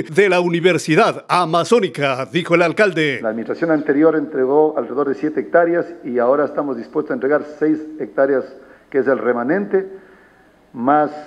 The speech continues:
Speaker 2: eh, las instalaciones del polideportivo, que dicho sea de paso, eso no es del municipio, eso es de la Secretaría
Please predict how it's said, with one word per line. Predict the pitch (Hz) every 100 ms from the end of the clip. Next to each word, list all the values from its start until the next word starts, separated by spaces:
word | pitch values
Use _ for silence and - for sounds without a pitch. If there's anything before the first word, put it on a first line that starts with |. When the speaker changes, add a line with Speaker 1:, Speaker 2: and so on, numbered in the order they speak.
| - - - _ _ _ _ _ _
Speaker 2:
eh, | 135 127 120 113 110 107
las | 113
instalaciones | 127 120 131 127 156 139
del | 135
polideportivo, | 143 143 135 131 156 151 151
que | -
dicho | 127 123
sea | -
de | 127
paso, | 123 139 135
eso | 117
no | 117 113
es | 127
del | 151
municipio, | 156 160 156 156 147
eso | 123 135
es | 135
de | 131
la | 120
Secretaría | 117 110 - 110 151